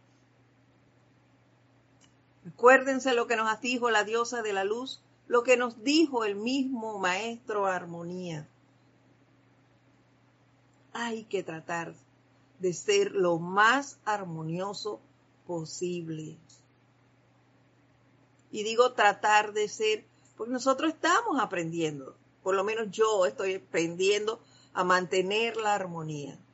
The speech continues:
Estoy tratando. Y voy a seguir tratando y tratando y tratando. No quiere decir que ya lo logré o que ya nada me,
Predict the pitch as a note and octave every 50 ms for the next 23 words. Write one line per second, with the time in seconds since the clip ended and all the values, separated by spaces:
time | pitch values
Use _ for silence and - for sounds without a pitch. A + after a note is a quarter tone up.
0 | _ _ _ _ _ _ _ - E3+ - - G3+ G#3 G#3 C4+ C4+ C4+ C4+ - -
1 | C#4 C#4+ D#4+ F4 F4 D#4+ C4 G#3 - - _ _ _ _ _ _ _ _ _ _
2 | _ _ _ _ _ _ _ - C4 A#3 G#3+ G#3+ G3+ A3 B3+ - D4 B3 A#3 A#3+
3 | A#3+ B3 A#3+ B3 A#3+ A#3 - - A3 A3 A3+ A3+ A3+ A3+ A#3+ A#3 A#3 A3+ G#3 G#3
4 | - G#3 G3 G#3 G#3 A3 A3 A#3 A#3 A#3 - A#3+ A#3 - - A#3+ A#3 A3+ G#3 F#3
5 | - - - _ _ _ _ _ _ _ _ _ _ _ - F#3 F#3+ F#3+ F#3 -
6 | - C4 C4 C4 C4+ C#4 C4+ B3 G3 F#3 - - A3+ A#3+ A#3+ B3 - _ _ _
7 | _ _ _ _ _ _ _ - - F#3 E3+ E3+ F3 E3 D#3+ G3+ G#3 G#3+ A#3 C4
8 | C#4 C#4 C#4 A#3 G#3 F#3+ F3+ G3 G3+ G#3 G#3 A3+ C4+ - _ _ _ _ _ _
9 | _ - F#3 F#3 F#3 - F#3+ F#3+ F#3 F#3 F#3 - - _ _ _ _ _ - G3
10 | A3 G3+ G3+ G#3 G#3+ A#3 B3+ C#4 D4 C#4+ C#4 C#4 B3+ A#3 A3 G#3